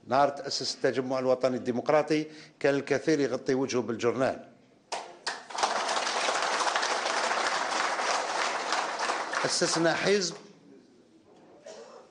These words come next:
للنضال من أجل قضية وهي الجزائر. هذه الخصلة الأولى للتجمع، والحمد لله ما زالها دايمة، وإحنا قادمين على العيد العشرين إن شاء الله في السنة المقبلة،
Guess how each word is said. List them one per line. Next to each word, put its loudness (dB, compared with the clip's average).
للنضال 4
من 0
أجل -8
قضية 2
وهي 2
الجزائر. 0
هذه 6
الخصلة -2
الأولى 4
للتجمع، 0
والحمد -4
لله 4
ما 0
زالها 6
دايمة، 4
وإحنا -2
قادمين 0
على 0
العيد -2
العشرين -2
إن -4
شاء 0
الله 0
في -8
السنة -4
المقبلة، 2